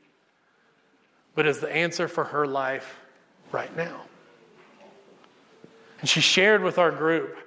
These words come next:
how much she had changed. And when her least favorite staff member, a guy named Scott, they grew up in the same town in Virginia and somehow were at Arms of Hope together.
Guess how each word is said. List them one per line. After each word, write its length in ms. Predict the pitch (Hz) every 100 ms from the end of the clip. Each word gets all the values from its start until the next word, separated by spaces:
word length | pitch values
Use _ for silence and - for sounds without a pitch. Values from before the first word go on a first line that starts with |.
| - - -
how 180 | 160
much 400 | 160 170 185 185
she 240 | - - 160
had 200 | 151 -
changed. 680 | - 170 170 156 147 - -
And 160 | 147
when 280 | 160 170 165 - - - - -
her 300 | - 165 151
least 600 | 151 180 214 214 - -
favorite 800 | - - 202 196 180 175 175 -
staff 560 | - - 180 175 160 160
member, 340 | 147 143 147
a 60 | 139
guy 260 | 165 165
named 240 | 165 156 -
Scott, 460 | - 180 170 143
they 100 | 160
grew 220 | 160 208
up 100 | 208
in 100 | 175
the 80 | 151
same 500 | - - 208 220 214
town 280 | - 196 190
in 160 | 165 147
Virginia 800 | 151 123 - 190 185 143 147 170
and 140 | 156
somehow 500 | - 208 185 185 175
were 220 | 160 156
at 180 | 180 175
Arms 300 | 170 185 175
of 120 | 156 -
Hope 320 | 190 196 -
together. 560 | 151 143 123 127 147